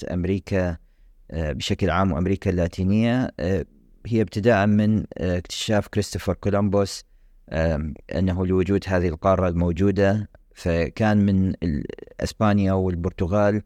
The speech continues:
الهجرة كثيفة، وطبعًا الحضارة العربية والأندلس كانت موجودة قبل هذه الهجرة. فيعني كثير من الناس اللي هاجروا هم يعني لديهم، آه، قسم من الثقافة العربية،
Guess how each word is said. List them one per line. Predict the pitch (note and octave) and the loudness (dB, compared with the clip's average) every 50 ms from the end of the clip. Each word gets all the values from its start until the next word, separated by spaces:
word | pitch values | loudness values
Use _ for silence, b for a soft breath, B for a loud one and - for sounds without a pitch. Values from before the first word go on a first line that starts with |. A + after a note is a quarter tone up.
| _ _ - _ - _ _ - - | _ _ -20 _ -20 _ _ -18 -12
الهجرة | - B1 E2 G2+ G#2 F#2 G#2 G2+ | -10 -6 -2 -2 0 2 2 2
كثيفة، | F#2+ - - - - G#2+ G2 - - D2 D#2 D#2 - _ _ - - _ - - - | 2 0 -2 -4 -2 -2 -2 0 -2 -4 -4 -4 -8 _ _ -20 -20 _ -20 -20 -14
وطبعًا | - E2+ E2+ E2 - - _ _ _ _ _ _ _ _ _ _ _ - G2+ F#2+ E2+ F#2 F#2 F2+ | -12 -10 -10 -10 -12 -16 _ _ _ _ _ _ _ _ _ _ _ -4 -2 0 0 0 0 -2
الحضارة | E2 - - G2 G2 A2 A2 A2 G#2+ | -2 -2 -2 0 2 2 4 4 2
العربية | F#2+ E2 F#2 F#2 F#2 F2 G2 G#2 A2 A2 A2 A2 | 2 2 2 2 0 0 0 0 2 2 2 2
والأندلس | G#2 G2 - - G#2+ A2 G#2 A2 A2 A2+ A#2 - | 2 0 0 0 0 0 0 0 0 0 -2 -2
كانت | - A2+ G#2+ G#2+ G2 - - | -2 -2 0 0 -2 -2 -2
موجودة | G#2 G2+ G2+ G#2 A#2 B2+ B2 A#2+ A#2 | -2 -2 -2 0 0 0 0 0 0
قبل | - C#3 C3 B2 G#2 | 0 0 0 0 0
هذه | G2 G#2 G2 F2+ F#2 | 2 2 2 2 0
الهجرة. | E2+ D#2+ F#2+ F2 E2+ F2 D#2 F2 F2 - _ - - | -2 -2 -2 -2 -2 -2 -2 -4 -6 -8 _ -18 -18
فيعني | - - F2 E2 E2+ E2 E2 F2 E2 | -8 -2 0 0 2 2 2 0 0
كثير | - - F2+ - B2 A#2+ A2+ | -2 -4 -4 0 2 2 4
من | G#2+ G#2+ G2+ | 4 4 4
الناس | G2 G2 G#2 G#2 G#2 - - | 4 4 2 2 2 0 -2
اللي | F2+ E2+ G2 | -4 0 2
هاجروا | G#2+ A2+ G#2+ A2+ A2+ G2 - - D2 F#2 G2+ G2+ A2 C3 - _ _ _ _ - _ _ - - | 2 2 2 2 0 0 0 -2 -2 0 2 2 0 -2 -4 _ _ _ _ -20 _ _ -2 0
هم | A2 A2 A2 A2 A2 A2 A2 - - | 2 2 4 4 2 2 0 -2 -4
يعني | - F2+ E2 D2+ E2 E2+ E2+ | -4 -2 -2 -2 -2 0 0
لديهم، | F2+ F#2 F#2 F#2+ A2+ A#2 A#2 A2 A2 A2+ A2 A2 A2 A2 - - _ _ _ - | 0 0 2 2 2 2 2 0 0 -2 0 0 0 -2 -4 -8 _ _ _ -8
آه، | - E2+ D#2+ E2 D#2 D2 D#2 D#2 D#2+ - - - - - - - | -4 -2 -2 -2 -2 -2 -4 -6 -8 -12 -18 -20 -20 -10 -4 -4
قسم | A#2 - - A#2 | -2 0 2 2
من | G#2+ G2+ G2 F#2+ | 2 2 2 0
الثقافة | - - G2+ F2 - A2 A2 - - G#2 | -2 -2 -2 0 2 2 2 2 0 -2
العربية، | F2 D#2+ F2 F2+ F2+ D#2 E2+ G#2 G#2+ G#2 G#2 G2+ G2 G#2 G#2+ | 0 0 0 0 0 -2 -2 0 0 2 2 0 0 -2 -6